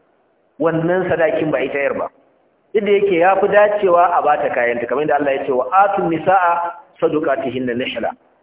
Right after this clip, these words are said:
saboda ka tsira da mutuncinka. Sannan yana nuna halascin ƙari a kan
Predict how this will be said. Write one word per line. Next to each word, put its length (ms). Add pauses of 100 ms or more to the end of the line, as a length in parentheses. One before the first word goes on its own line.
saboda 260
ka 100
tsira 180
da 80
mutuncinka. 580 (720)
Sannan 680 (1300)
yana 180
nuna 180
halascin 680
ƙari 440
a 220
kan 200